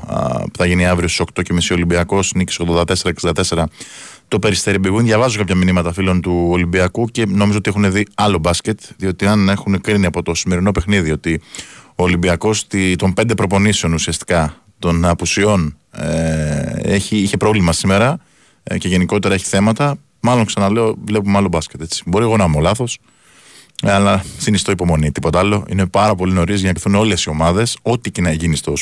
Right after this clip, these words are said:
Super Cup, ό,τι και να γίνει τον, ε, Σεπτέμβρη, τον Οκτώβρη, τον Νοέμβρη, δεν κρίνεται απολύτως τίποτα για την τελική έκβαση των διοργανώσεων. Λοιπόν, ε, φαντάζομαι συμφωνεί και ο άνθρωπος που έχουμε στην άλλη άκρη της τηλεφωνικής γραμμής, ο άκρος μπασκετικός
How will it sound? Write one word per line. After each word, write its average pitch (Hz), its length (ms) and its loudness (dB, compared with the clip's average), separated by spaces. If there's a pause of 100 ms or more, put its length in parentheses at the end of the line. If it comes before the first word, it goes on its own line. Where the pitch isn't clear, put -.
Super - 180 -2
Cup, 107 120 2 (520)
ό,τι 117 260 0
και 107 80 -4
να 95 120 0
γίνει 90 220 -2
τον, 82 240 -4
ε, 78 140 -2
Σεπτέμβρη, 95 480 -2
τον 85 120 0
Οκτώβρη, 95 360 0
τον 82 120 0
Νοέμβρη, 95 320 2
δεν 92 180 0
κρίνεται 95 200 2
απολύτως 90 420 0
τίποτα 92 400 0 (800)
για 90 180 0
την 82 160 -2
τελική 82 320 -2
έκβαση 87 380 -2
των 78 160 0
διοργανώσεων. 76 640 0 (1700)
Λοιπόν, 120 320 0 (160)
ε, 107 440 4
φαντάζομαι 120 320 2
συμφωνεί 110 360 2
και 117 120 -2
ο 107 240 2
άνθρωπος 107 300 -2
που - 80 -2
έχουμε 85 220 -2
στην 85 140 -4
άλλη 82 140 0
άκρη 78 140 -4
της - 80 -10
τηλεφωνικής 80 420 -2
γραμμής, 95 360 2
ο 107 60 2
άκρος 101 260 0
μπασκετικός 87 600 -4